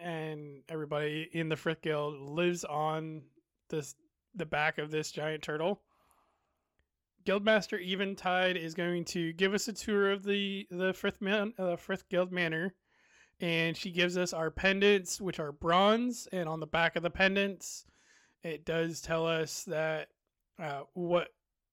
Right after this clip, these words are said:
Arcanist they are. So Volk is Nightmare Arcanist, and that Ilya is the Rizzle Arcanist, and that they are apprentices.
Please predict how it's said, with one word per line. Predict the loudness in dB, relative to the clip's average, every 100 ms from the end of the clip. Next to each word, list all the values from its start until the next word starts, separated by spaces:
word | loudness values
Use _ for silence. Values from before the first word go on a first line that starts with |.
| _ _ _ _ -6
Arcanist | -4 -2 0 2 0
they | 2 4
are. | 6 6
So | 4 0 0 0
Volk | 0 2 2
is | 0 -6 -2
Nightmare | 0 2 2 2
Arcanist, | 2 2 4 2 0 -10 _ _ _ _ _ -10
and | -4 -2 -4 -4
that | -4 -4 -6 -10 -6
Ilya | 0 2 4 2
is | 0 -2 -6 -8
the | -6
Rizzle | -2 0 2
Arcanist, | 0 0 -2 0 -2 -4
and | -6 -10
that | -8
they | -4
are | -2
apprentices. | -2 0 0 -2 -10 -10 -10 -16 -20